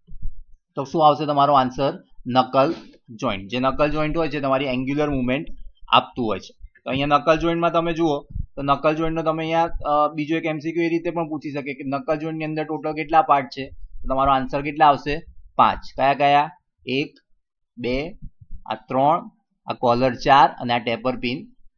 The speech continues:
પાંચ. તો આ રીતે તમારે એનું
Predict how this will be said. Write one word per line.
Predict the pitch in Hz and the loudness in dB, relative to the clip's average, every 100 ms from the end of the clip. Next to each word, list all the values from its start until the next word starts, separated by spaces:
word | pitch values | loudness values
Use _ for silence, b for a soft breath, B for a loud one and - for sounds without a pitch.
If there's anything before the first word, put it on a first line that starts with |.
| _ | _
પાંચ. | 131 110 - - - - | 2 2 -2 -14 -18 -18
તો | - - | -12 -2
આ | 156 | 0
રીતે | 180 180 | 0 -2
તમારે | 170 165 165 170 190 - - | -4 -2 -2 -2 -4 -8 -12
એનું | 139 151 180 | -8 -6 -6